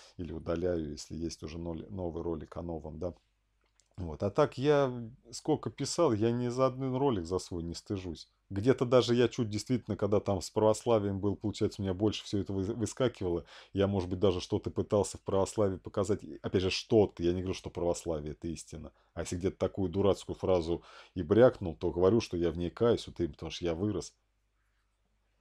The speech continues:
Вот. Но тот, у кого ты учишься, да, не тот,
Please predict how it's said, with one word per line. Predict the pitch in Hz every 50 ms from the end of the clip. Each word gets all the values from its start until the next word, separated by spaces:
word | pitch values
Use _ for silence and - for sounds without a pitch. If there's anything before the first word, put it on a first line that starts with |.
| _ _ _ _ _ _ _ _ _ _ _ _ _ -
Вот. | 85 82 82 50 - _ _ _ _ _ _ _ _ _ _ _ _ _ _ _ _ _ _ _ _ _ - - - - - _ _ _ _ _ _ _ _ _ _ _ _ _ _ _ _ _ _ _ _ _ _ _ _ _ _ _ _ _ _ _ _ _ _ _ _ _ -
Но | 110 117 113
тот, | - - 151 143 -
у | 139 -
кого | - 135 135 135 127
ты | 123 - 135
учишься, | 147 170 151 - - - - - - 90
да, | 80 92 113 123 117 101
не | 104 95 87
тот, | - 143 170 175 - -